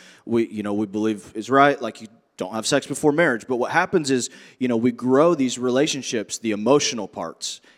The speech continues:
and the spiritual parts, and all these other parts of our relationship to the point where they're, they're, like, we're so intimately connected in those ways that it's, it's almost, it makes it so much harder for us to, like,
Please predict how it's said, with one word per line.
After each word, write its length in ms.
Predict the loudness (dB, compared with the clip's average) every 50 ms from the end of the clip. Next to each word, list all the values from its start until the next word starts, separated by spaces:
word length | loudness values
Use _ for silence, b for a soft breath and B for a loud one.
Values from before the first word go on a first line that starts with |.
| b b _
and 120 | -10 -6
the 60 | -4
spiritual 460 | -4 0 4 6 6 6 4 2 -4 -4
parts, 560 | -2 -4 -4 -4 -4 -6 -6 -8 -8 -8 B B B B B B B
and 140 | -6 -4 0
all 240 | 2 4 4 6
these 160 | 6 4 4 4
other 160 | 2 2 2
parts 320 | 2 2 2 2 2 2
of 80 | 0 0
our 80 | 2
relationship 640 | 2 2 2 2 2 0 0 -4 -4 -6 -8 -8 -8
to 80 | -8 -8
the 100 | -8 -6
point 240 | -2 -2 -2 -2 0
where 140 | 0 0
they're, 240 | 2 2 0 0 -2 -4
they're, 260 | -2 0 0 0 0 0
like, 220 | -2 -4 -4 -2
we're 160 | 0 0 0 0
so 480 | 0 0 2 4 4 6 4 4 0 -2
intimately 500 | -6 -6 -6 -6 -6 -6 -6 -6 -6 -6
connected 400 | -4 -2 -2 -2 -4 -4 -8 -8
in 140 | -8 -6
those 260 | -4 -4 -2 -2 -2 0
ways 360 | 2 2 2 2 0 -2 B B B B B B B B
that 320 | 0 2 2 2 2 -2 -2
it's, 240 | -2 -2 -2 -2 0
it's 200 | 0 0 0 0
almost, 520 | -2 0 0 2 2 2 2 0 -2 -8 -10 -18 _ _ _ _
it 160 | -2 -2 0 2
makes 280 | 0 0 0 0 -2
it 100 | -2 -2
so 300 | -2 -2 0 2 2 2
much 220 | 2 0 -2 -2 -2
harder 340 | 2 2 2 4 2 0
for 260 | -4 -2 -4 -4 -2 0
us 220 | -2 -2 -2 -4
to, 140 | -6 -4 -4
like, 360 | -2 -2 -4 -6 -8 -12 -20